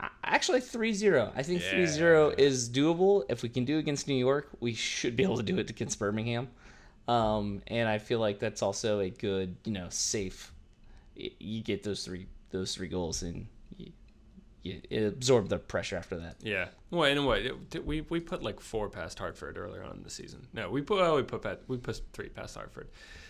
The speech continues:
Speaker 2: So yeah, no, look, eight goals in the past two games. I fully expect it to keep running. I agree. Let's go with a three nil against Birmingham. Everyone's feeling good. Turning point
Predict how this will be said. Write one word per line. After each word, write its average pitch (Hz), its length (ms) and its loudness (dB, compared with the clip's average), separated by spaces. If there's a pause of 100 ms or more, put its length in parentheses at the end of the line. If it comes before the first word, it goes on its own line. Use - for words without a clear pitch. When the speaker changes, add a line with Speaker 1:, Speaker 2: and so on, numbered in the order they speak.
(120)
Speaker 2:
So - 140 2
yeah, 196 180 10
no, 127 260 6
look, 131 220 4 (1300)
eight 156 240 4
goals 156 840 0 (280)
in 135 100 -8
the 131 60 -6
past 131 300 0
two 139 140 -2
games. 131 420 2
I 117 80 -2
fully 143 260 0
expect 127 280 -2
it 117 100 -6
to 120 40 -10
keep 120 240 -4
running. 113 360 -2
I 113 160 0
agree. 104 400 -4
Let's 110 180 -6
go 120 160 2
with 110 160 0
a 104 60 -6
three 101 260 -6
nil 95 380 -6 (380)
against 104 340 -6
Birmingham. 95 600 -6 (380)
Everyone's 104 360 -6
feeling 92 280 -6
good. 92 340 -8 (440)
Turning 104 280 -4
point 90 300 -8